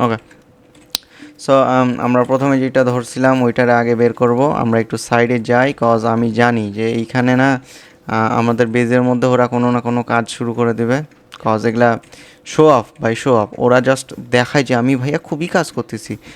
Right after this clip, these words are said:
but actually না ওরা, আম, তেমন কোনো কাজই করে না প্যালগুলা, আকাইম্মা। আহ, টোয়েন্টি মিনিটসের ভিডিও almost হয়ে গেছে আমাদের এখানে।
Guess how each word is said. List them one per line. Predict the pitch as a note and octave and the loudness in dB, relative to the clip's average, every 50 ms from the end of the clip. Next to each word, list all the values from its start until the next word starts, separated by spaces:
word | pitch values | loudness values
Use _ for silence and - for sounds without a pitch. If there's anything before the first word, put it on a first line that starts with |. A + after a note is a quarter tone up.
| - - - | -14 -8 -6
but | - | -6
actually | - - B2 A#2+ - - - - D#3 D#3 D#3 E3 E3+ | -2 0 -2 -2 -2 -4 -2 0 0 2 2 2 0
না | F3 F3 E3 | 0 -2 -4
ওরা, | - B2 C3+ C#3 C3+ C3+ | -2 0 0 2 2 2
আম, | B2+ B2+ B2+ A#2+ A#2+ A#2+ A2+ | 0 0 0 0 0 -2 0
তেমন | A#2+ B2 B2+ B2+ B2+ B2 | 0 2 2 2 2 2
কোনো | B2+ C3 A#2+ | 0 0 0
কাজই | - B2+ A#2+ A2 A2 B2 | 0 0 0 0 -2 -2
করে | A2+ A#2+ A2 G#2+ G#2 | -2 -2 -2 -2 -4
না | G#2 G#2 | -6 -6
প্যালগুলা, | - A2+ A2 A2 A2 A2+ A#2 A#2 A2+ A#2 - _ _ - - | -4 -4 -4 -4 -4 -2 -2 -2 -2 -4 -8 _ _ -20 -16
আকাইম্মা। | C3 - B2+ A#2+ A2+ A2 G#2+ G#2 G#2 - _ _ _ _ - - - - - - - - - - - - - - _ _ - | -6 -2 0 0 0 0 0 -2 -4 -6 _ _ _ _ -20 -20 -20 -18 -18 -18 -20 -20 -20 -20 -20 -20 -20 -20 _ _ -4
আহ, | C#3+ C#3+ C#3+ C#3+ C#3+ C#3+ C#3 C#3 C#3 C#3 C#3 C#3 C#3 C3+ C3+ C3+ C3+ C3+ C3+ C3 C3 C3 C3 B2+ A#2+ - | -2 0 0 2 2 2 0 0 0 -2 -2 -2 -2 -2 -2 -2 -2 -2 -2 -2 -2 -2 -4 -6 -8 -6
টোয়েন্টি | - B2+ B2+ A#2 B2+ B2 | -4 -2 -2 0 2 2
মিনিটসের | B2 B2 B2 A#2 - - A#2+ A#2+ | 2 2 0 -2 -2 -4 -4 -2
ভিডিও | A#2 A2+ B2 A#2+ A#2 A#2 | -2 0 2 2 2 2
almost | A#2 A#2 A#2 A2+ - - - | 2 0 -2 -4 -6 -4 -2
হয়ে | A#2 A#2 A#2+ A#2+ | 0 2 2 2
গেছে | B2 A#2 - C3 | 0 -2 -2 0
আমাদের | B2+ B2+ B2+ B2 B2 B2 | 0 2 2 2 0 0
এখানে। | B2 B2+ C3 C3 C3 | 0 0 -2 -2 -2